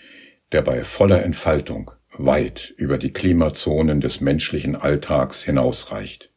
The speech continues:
Da werden Erlebensqualitäten freigelegt, die sonst nur sehr hohen Himmelswesen zugeschrieben werden. Metta,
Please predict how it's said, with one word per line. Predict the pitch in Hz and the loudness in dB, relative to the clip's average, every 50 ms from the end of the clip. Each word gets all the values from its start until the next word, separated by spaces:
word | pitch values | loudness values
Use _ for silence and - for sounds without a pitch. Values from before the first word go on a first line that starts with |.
| _ _ _ _ _ _ _ _ _ _ _ _ _ _ _ _ _ _ _ _ _ _ _ _ _ _ _ _ _ _ _ _ _ _ _ _ _ _ _ _ - | _ _ _ _ _ _ _ _ _ _ _ _ _ _ _ _ _ _ _ _ _ _ _ _ _ _ _ _ _ _ _ _ _ _ _ _ _ _ _ _ 0
Da | - 82 78 | 2 2 4
werden | 92 95 92 90 95 | 6 6 6 6 6
Erlebensqualitäten | 95 92 92 92 101 113 110 - 95 - - - - 92 85 85 85 - - 95 95 95 - | 6 6 6 6 6 6 6 4 0 0 0 2 4 4 4 4 0 2 4 4 4 4 0
freigelegt, | - - - - 82 90 92 95 92 90 92 95 92 95 - - - - | -6 0 2 4 4 6 6 6 4 6 6 4 2 0 -6 -18 -16 -8
die | - 76 71 | -4 -4 -2
sonst | 65 65 65 85 104 98 - - - - - | 0 2 4 6 4 4 2 -4 -6 -2 2
nur | 85 90 101 110 120 107 101 95 98 - | 4 6 6 8 8 6 6 2 0 -2
sehr | - - - 117 80 92 92 78 - | -6 -6 -2 2 4 6 6 4 4
hohen | - 82 82 76 67 - - | 2 2 4 4 4 2 0
Himmelswesen | - 71 73 73 67 62 62 - - - 62 65 64 60 - - - - | 0 0 0 2 2 0 -2 -4 -4 -2 -2 -2 -2 -2 -2 -4 -4 -6
zugeschrieben | - - - 69 - - - - - - - - 58 - | -6 -6 -6 -4 -4 -4 -4 -4 -6 -6 -6 -4 -6 -6
werden. | - 62 60 57 58 - - - - - _ _ _ _ _ _ _ _ _ _ _ _ _ _ _ _ _ _ _ _ _ _ _ _ _ - _ _ _ _ _ _ _ _ _ - - - _ _ _ _ _ _ _ _ _ _ _ _ _ _ _ _ _ _ _ _ _ _ _ _ | -4 -4 -4 -2 -4 -4 -8 -8 -12 -18 _ _ _ _ _ _ _ _ _ _ _ _ _ _ _ _ _ _ _ _ _ _ _ _ _ -20 _ _ _ _ _ _ _ _ _ -20 -20 -20 _ _ _ _ _ _ _ _ _ _ _ _ _ _ _ _ _ _ _ _ _ _ _ _
Metta, | - - 80 - 64 58 57 - - | 2 2 2 4 2 -4 -4 -6 -12